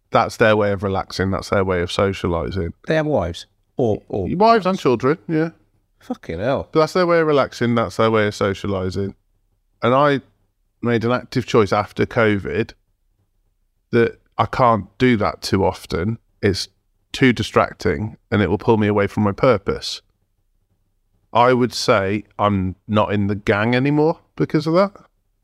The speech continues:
Speaker 2: Yeah, but you probably got a better marriage for it and they m-, might not have.
Speaker 1: Maybe, well, maybe. I can't make assumptions, but,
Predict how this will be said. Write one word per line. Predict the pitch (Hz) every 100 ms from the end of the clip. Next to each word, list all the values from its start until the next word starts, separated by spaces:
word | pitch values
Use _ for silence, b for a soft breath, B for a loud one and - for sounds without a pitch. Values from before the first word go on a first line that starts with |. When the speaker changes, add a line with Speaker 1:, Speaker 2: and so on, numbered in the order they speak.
| -
Speaker 2:
Yeah, | 92
but | 87
you | 85
probably | - 95 87
got | 90
a | 85
better | 104 - 92
marriage | 101 95 76
for | - 82 90
it | 98
and | 95
they | 98
m-, | 95 101 _ _ -
might | 101 101 104
not | 104 107 -
have. | 175 202 _ _ _ -
Speaker 1:
Maybe, | 120 165 -
well, | 151
maybe. | 98 101 101 53
I |
can't | - 101 90
make | 87
assumptions, | 90 95 87 - 110 -
but, | - -